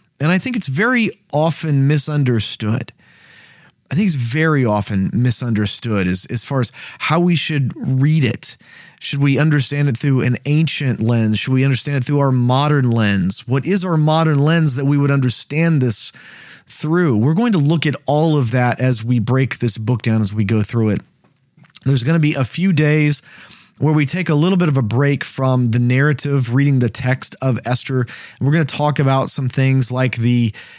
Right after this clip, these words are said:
the cultural context and the setting and how people would have understood this in this day and age versus when we live now, our more modern Western mindset, and maybe even a little bit of an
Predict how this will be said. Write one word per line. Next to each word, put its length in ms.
the 160
cultural 600
context 720
and 100
the 80
setting 500
and 80
how 300
people 380
would 120
have 80
understood 600
this 260
in 260
this 440
day 360
and 120
age 500
versus 560
when 300
we 100
live 400
now, 320
our 120
more 240
modern 720
Western 480
mindset, 580
and 140
maybe 340
even 260
a 80
little 280
bit 160
of 100
an 140